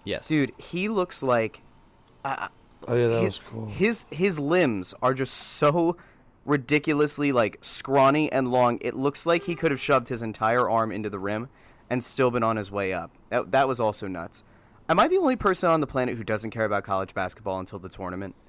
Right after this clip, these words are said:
Speaker 3: I'm having a hard time.
Speaker 2: Like, I've, I've never been in on it, uh, ever. And I, I know, like, I didn't grow up in the city, so I don't really appreciate the rivalries between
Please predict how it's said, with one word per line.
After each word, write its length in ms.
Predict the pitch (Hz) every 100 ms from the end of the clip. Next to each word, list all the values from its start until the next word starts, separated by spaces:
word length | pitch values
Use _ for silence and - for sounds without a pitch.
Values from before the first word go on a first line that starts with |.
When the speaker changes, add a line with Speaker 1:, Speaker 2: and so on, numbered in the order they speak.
| _ _ -
Speaker 3:
I'm 160 | 135
having 240 | 170 151 123
a 60 |
hard 280 | 113 113 107
time. 380 | - 107 107 104 - - - - - -
Speaker 2:
Like, 140 | - 151
I've, 180 | 196 -
I've 120 | 156
never 260 | 151 170 202
been 220 | 196 196
in 100 | 160
on 160 | 160 165
it, 120 | 160 - - - - -
uh, 100 | 107 - -
ever. 420 | 135 147 156 156 - - 143
And 120 | 143
I, 160 | 139 131 -
I 100 | 135
know, 420 | 139 135 135 127 -
like, 140 | 120
I 100 | 113
didn't 200 | 120 120
grow 280 | - 120 117
up 180 | 117 - - _ _ _
in 140 | 135
the 80 | 127
city, 360 | 120 - 127 131
so 200 | - 110
I 60 | 110
don't 180 | 123
really 340 | - 123 117 107 - _
appreciate 680 | - - 139 131 127 123 120
the 80 | 95
rivalries 640 | 92 98 104 113 117 117
between 520 | - 110 104 110 110